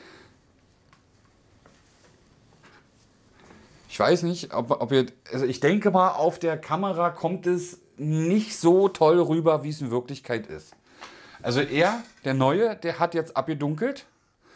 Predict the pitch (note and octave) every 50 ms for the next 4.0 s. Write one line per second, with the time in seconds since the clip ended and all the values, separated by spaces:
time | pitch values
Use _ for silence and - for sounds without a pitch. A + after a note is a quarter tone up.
0 | - - _ _ - A2 B2+ C3 A#2+ C3+ C#3 C#3+ C#3+ D3 D3 - C#3+ C3+ - G#2+
1 | G#2+ A2+ A2 G#2 F2 D#2 - _ - F#2+ G2+ F#2+ A#2+ B2 A#2+ C#3 C#3+ C#3 C#3 B2
2 | C#3+ C3 A#2+ C3 C3 B2+ C3+ B2+ - - A#2 A2+ A#2+ A#2+ G2+ G#2+ A2 A2+ A2+ G#2
3 | G#2 A2 A2+ A#2 A#2+ C3 B2+ B2 A#2+ G#2 G2 B2 A#2+ - - - F#2 G#2 G2+ F#2+